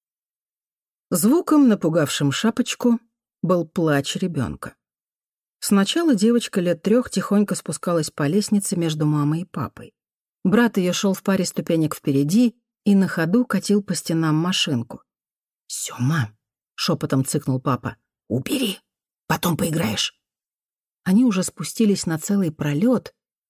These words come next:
и тут девочка вспомнила, что Мишка Топик так и остался лежать в прихожей под вешалкой. Она резко остановилась и вырвала руку из ладони матери,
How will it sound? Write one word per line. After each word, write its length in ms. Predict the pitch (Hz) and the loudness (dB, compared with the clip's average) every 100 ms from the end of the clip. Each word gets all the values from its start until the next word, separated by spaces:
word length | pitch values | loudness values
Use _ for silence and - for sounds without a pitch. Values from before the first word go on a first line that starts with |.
| - | -2
и 220 | 208 190 _ - | 0 0 _ -2
тут 280 | 285 233 165 | 2 2 2
девочка 460 | 240 208 - - | 2 2 0 -6
вспомнила, 720 | - - 226 240 202 175 165 - _ _ | -8 -2 2 4 4 2 0 -4 _ _
что 220 | - - | -8 0
Мишка 480 | 185 247 247 - 160 _ | 4 4 2 -2 -6 _
Топик 500 | - 269 262 147 - _ _ - | 2 2 2 -2 -6 _ _ -2
так 220 | 247 254 | -2 2
и 40 | |
остался 520 | 247 - 277 233 - 165 | 0 2 2 2 2 0
лежать 340 | 170 180 175 | 2 0 -2
в 40 | |
прихожей 500 | - 175 - 170 151 | -2 -4 0 0 0
под 200 | 151 165 156 | -2 -4 -2
вешалкой. 600 | 170 147 - - - - _ _ _ _ _ _ - | -2 -2 -4 -10 -12 -14 _ _ _ _ _ _ -2
Она 260 | 190 277 | 2 4
резко 320 | 240 247 - 156 | 4 2 0 -4
остановилась 800 | - 160 160 160 220 170 - - _ _ | -2 0 2 2 2 2 -2 -10 _ _
и 100 | 214 | 0
вырвала 480 | 185 233 220 175 160 | 4 4 4 2 2
руку 280 | 180 190 160 | 2 2 0
из 100 | 151 | 2
ладони 380 | 151 160 170 160 | 0 2 2 2
матери, 480 | 196 208 196 185 | 2 2 2 2